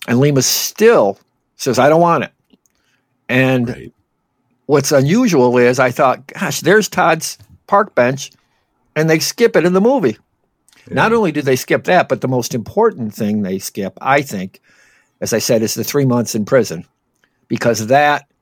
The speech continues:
Speaker 1: to me, really, in terms of the communists approaching him, hardened him for being ripe for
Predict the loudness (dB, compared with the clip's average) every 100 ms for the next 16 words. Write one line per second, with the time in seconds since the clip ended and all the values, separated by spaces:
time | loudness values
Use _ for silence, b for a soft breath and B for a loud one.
0 | _ _ _ _ _ _ _ _ _ -4
1 | 0 2 2 0 -6 -10 _ _ _ _
2 | _ _ -4 0 4 6 6 4 2 -2
3 | -8 _ _ _ _ _ _ _ _ _
4 | _ -2 -2 0 0 0 0 -4 -2 2
5 | 2 0 -4 -12 -20 _ _ _ _ _
6 | _ _ _ -10 -2 0 2 2 0 -2
7 | -4 -6 -2 0 0 -2 -4 -2 -4 -6
8 | _ _ -8 0 0 0 -4 -4 -6 -6
9 | -8 -10 _ _ _ _ _ _ _ _
10 | _ -2 0 0 0 2 2 2 0 -6
11 | -18 _ _ -2 2 4 4 2 -2